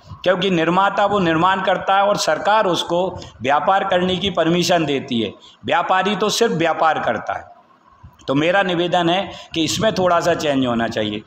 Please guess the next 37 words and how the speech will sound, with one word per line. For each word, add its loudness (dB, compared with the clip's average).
तीसरा 2
एक 2
है, 0
भाई 2
साहब, 0
कि -2
fertilizer 2
में 0
जब 0
व्या-, 0
हम 0
लोग 0
स्टॉक 0
करके 0
रखते 0
हैं, -2
क्योंकि -2
व्यापार, 2
कृषि -2
का 2
व्यापार 0
seasonal 0
व्यापार 2
होता -2
है। -2
रबी 2
season 0
की -4
तैयारी 0
के -4
लिए 0
हम 0
लोग 0
बहुत 2
सारा 2
invest 0
करके 0